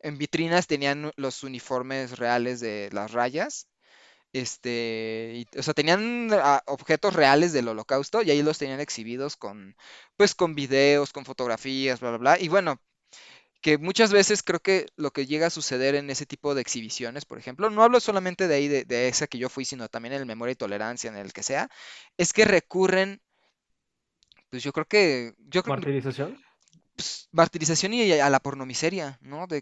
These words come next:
Speaker 2: Ujú.
Speaker 1: que, o, o a la, a la, a la tipo, c-, lo equivalente a la nota roja, ¿no? De, ve casi, casi la pila de cadáveres que hay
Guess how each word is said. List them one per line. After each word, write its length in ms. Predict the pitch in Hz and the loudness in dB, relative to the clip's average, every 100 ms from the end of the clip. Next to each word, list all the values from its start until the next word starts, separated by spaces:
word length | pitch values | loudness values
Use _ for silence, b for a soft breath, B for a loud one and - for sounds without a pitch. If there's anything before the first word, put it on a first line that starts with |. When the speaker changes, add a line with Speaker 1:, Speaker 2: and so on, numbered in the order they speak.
| - | -6
Speaker 2:
Ujú. 340 | 135 131 123 | -4 -2 -4
Speaker 1:
que, 140 | 120 b b - | -6 b b -4
o, 120 | 139 | 0
o 200 | 147 143 | 4 4
a 220 | 143 139 | 4 2
la, 80 | 139 | 2
a 240 | 135 135 135 | 2 2 2
la, 180 | 131 131 | 2 2
a 40 | |
la 160 | 131 127 | 2 0
tipo, 420 | - 156 - 185 | 0 0 0 -2
c-, 460 | 196 - _ - 160 | -2 -10 _ -10 0
lo 80 | 175 | 0
equivalente 440 | - 185 196 214 | 6 6 8 8
a 40 | 220 | 8
la 120 | 165 | 8
nota 240 | 175 - | 6 4
roja, 400 | 175 170 - 123 131 | 6 6 4 -4 -2
¿no? 180 | 175 | -2
De, 200 | 180 147 B B B B | 2 2 B B B B
ve 480 | 143 135 214 247 - _ | -8 6 10 10 6 _
casi, 220 | - 185 | 0 0
casi 400 | 202 196 214 233 _ | 4 2 2 -4 _
la 220 | 175 160 - | 4 4 4
pila 300 | - 233 240 | 2 6 8
de 100 | 220 | 8
cadáveres 720 | - 170 175 190 208 214 - | 6 4 8 8 8 6 4
que 180 | - 160 | 0 4
hay 260 | 170 180 | 6 4